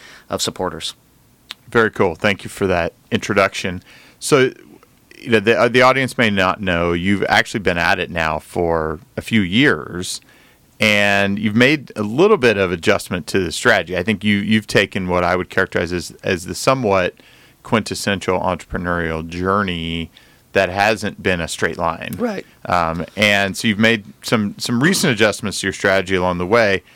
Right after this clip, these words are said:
Speaker 2: What, you, why don't you t-, tell us a little bit about sort of what, where you found, um, the opportunity most recently and, and how that's starting to,
Speaker 1: Yeah.
Speaker 2: to show itself?
Speaker 1: So the,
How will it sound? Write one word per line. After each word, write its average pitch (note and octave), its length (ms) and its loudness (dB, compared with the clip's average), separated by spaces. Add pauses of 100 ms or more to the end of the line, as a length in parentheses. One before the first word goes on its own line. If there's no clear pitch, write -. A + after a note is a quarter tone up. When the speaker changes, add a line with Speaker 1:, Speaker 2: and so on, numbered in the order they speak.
(240)
Speaker 2:
What, - 340 -2
you, C3+ 300 0
why D#3 160 4
don't E3 80 -4
you D3+ 80 -4
t-, - 180 -8
tell D#3 220 2
us D#3+ 100 -4
a D#3+ 60 -2
little B2 160 2
bit A#2 100 0
about F#2+ 380 -2
sort A2 160 0
of F2+ 120 -8
what, G#2 280 2
where A#2 300 2
you A2 180 -2
found, G2 760 -2 (140)
um, E2+ 320 -2
the F2+ 100 -2
opportunity F2+ 600 -4
most E2 280 -8
recently E2+ 720 -4
and, E2 280 -6
and F2 100 -6
how F2 180 -2
that's E2+ 300 -6
starting E2+ 460 -8
to, - 180 -6
Speaker 1:
Yeah. G#2+ 300 -2 (180)
Speaker 2:
to F#2 160 -6 (380)
show G2+ 160 0
itself? - 320 -8
Speaker 1:
So D#3+ 240 2
the, F3 280 -2